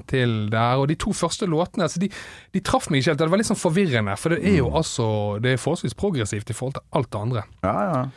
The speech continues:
Speaker 1: Eh, så jeg sitter der og så, men, men coveret er så sterkt at jeg holder ut i to låter. Dette går greit.
Speaker 2: <laughs>
Speaker 1: Og så kommer låt nummer tre, Running Free.
Speaker 2: Ja.
Speaker 1: Og da, da bare klikker, for da hører, altså den trommelyden, jeg hadde begynt å spille tromme allerede da som,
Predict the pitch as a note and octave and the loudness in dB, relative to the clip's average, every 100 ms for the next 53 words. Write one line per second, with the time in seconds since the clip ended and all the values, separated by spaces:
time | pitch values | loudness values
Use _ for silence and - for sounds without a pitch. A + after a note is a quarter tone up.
0 | - - - - B2 B2 A#2+ A#2+ F3+ E3+ | -16 -20 -16 -2 2 4 2 2 0 0
1 | A2+ D3 C#3 C3 C3+ - D#3+ C3 D#3 D#3+ | 0 2 4 4 2 0 -2 0 0 2
2 | E3+ - F#3+ B2+ C#3 - D3 - A#2 A#2+ | 0 2 4 4 2 0 -2 0 0 2
3 | D3 D3+ D#3 G#2+ C3 A2+ A2+ G2+ - - | 4 2 0 -2 0 0 -2 -6 -8 -4
4 | B2 A#2+ G#2+ A2+ A2+ A2 - - - D3 | -2 -2 -4 -4 -2 -2 -4 -12 -6 -6
5 | - - F#3 F3+ G3+ - F3 C3+ C3+ C3 | -4 -4 0 2 2 2 4 4 2 2
6 | A#2 A2+ A#2+ G2 G#2 A#2 G#2+ G2+ A#2 G2 | 0 2 2 2 2 2 2 -2 -4 -6
7 | - _ _ - F2 D#2+ - - C#3+ C3 | -12 _ _ 0 2 2 -6 -2 0 2
8 | C3+ D#3+ G#2+ G2 - - - _ _ _ | 2 4 2 0 -6 -12 -12 _ _ _
9 | A3+ - D3 D#3+ - C#3+ C3+ E3+ G3+ - | -6 -2 -2 -2 -2 -2 -2 0 -2 0
10 | E3 D#3+ A3 C3+ E3 G3 - D#3 D3+ F3 | 2 2 2 0 2 2 0 0 2 2
11 | C3 A#2 C3+ D#3 D#3+ - B2+ - C#3+ C#3 | 2 4 4 2 0 0 0 0 0 2
12 | B2 A#2 A2 A2 A#2 G#2 | 4 4 2 2 0 -2